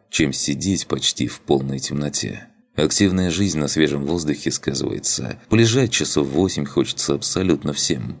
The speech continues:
К тому же без ужина остались из-за матийцев. Разговоры запрещены.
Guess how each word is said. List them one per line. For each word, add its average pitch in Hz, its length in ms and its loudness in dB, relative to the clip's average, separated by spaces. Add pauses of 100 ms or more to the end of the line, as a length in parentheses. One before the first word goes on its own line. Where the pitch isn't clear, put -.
(120)
К - 80 -16
тому 73 200 0
же 69 100 0
без 67 300 -2
ужина 71 380 -2
остались 69 500 -2
из-за 69 240 -2
матийцев. - 760 -4 (220)
Разговоры 98 480 4
запрещены. 78 720 -2